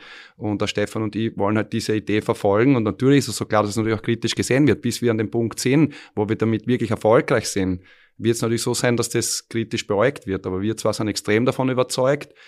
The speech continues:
und es braucht einfach aber auch Mut und Durchhaltevermögen, sagen wir wieder eingangs, was der Schoko schon vor fünfundzwanzig Jahren gehabt hat und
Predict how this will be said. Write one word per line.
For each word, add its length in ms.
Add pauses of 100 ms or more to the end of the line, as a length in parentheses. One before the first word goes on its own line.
(260)
und 120
es 120
braucht 280
einfach 220
aber 180
auch 60
Mut 540 (240)
und 200
Durchhaltevermögen, 1160 (240)
sagen 200
wir 60
wieder 160
eingangs, 520 (420)
was 140
der 120
Schoko 340
schon 160
vor 220
fünfundzwanzig 500
Jahren 200
gehabt 280
hat 220
und 340